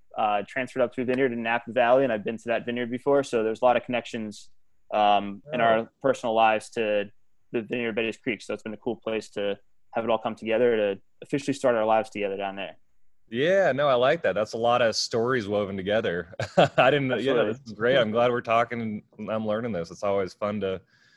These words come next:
Speaker 2: fun to hear those connections. Um, yeah, it's a great venue, beautiful views, and they usually rent it out for the weekend, right? So you got it for both Friday and Saturday.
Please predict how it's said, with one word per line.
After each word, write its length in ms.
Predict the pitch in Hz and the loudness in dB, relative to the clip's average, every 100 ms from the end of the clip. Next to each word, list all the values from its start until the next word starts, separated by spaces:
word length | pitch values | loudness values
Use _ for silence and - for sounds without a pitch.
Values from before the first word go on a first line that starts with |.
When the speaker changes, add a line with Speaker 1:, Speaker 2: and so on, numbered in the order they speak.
| _ _ | _ _
Speaker 2:
fun 120 | 120 | -4
to 60 | 117 | -2
hear 160 | 113 110 | -2 -2
those 160 | 107 | -4
connections. 680 | - 104 113 - 92 90 - | -4 -2 -2 -2 -8 -8 -8
Um, 220 | 101 101 113 | -4 -4 2
yeah, 140 | 151 | 2
it's 100 | 135 | 2
a 40 | 120 | -4
great 300 | 113 143 127 | -2 -2 -2
venue, 480 | 127 127 131 127 | -2 -2 -4 -4
beautiful 460 | 117 120 127 123 127 | -4 -4 -4 -4 -8
views, 680 | 117 120 120 120 117 - - _ _ _ _ 120 | -2 -2 0 -2 -6 -8 -12 _ _ _ _ -4
and 500 | 117 117 117 117 104 - | 0 0 0 -4 -6 -8
they 140 | 120 | -4
usually 300 | 127 160 151 | -2 -4 -4
rent 200 | 139 135 | -2 -2
it 60 | 131 | 0
out 160 | 123 - | 0 -2
for 80 | |
the 120 | 110 104 | -6 -6
weekend, 520 | 113 120 104 82 87 | -4 -4 -4 -4 -2
right? 260 | 87 101 | -2 -2
So 120 | - 101 | -6 -6
you 80 | |
got 180 | 101 104 | -2 0
it 80 | 92 | -2
for 100 | - | -6
both 260 | 92 104 98 | -2 -2 -2
Friday 760 | _ 107 110 107 104 104 87 | _ 2 2 2 2 0 -2
and 160 | 104 104 | -6 -6
Saturday. 680 | - 95 90 92 90 90 | -2 0 0 0 -2 -2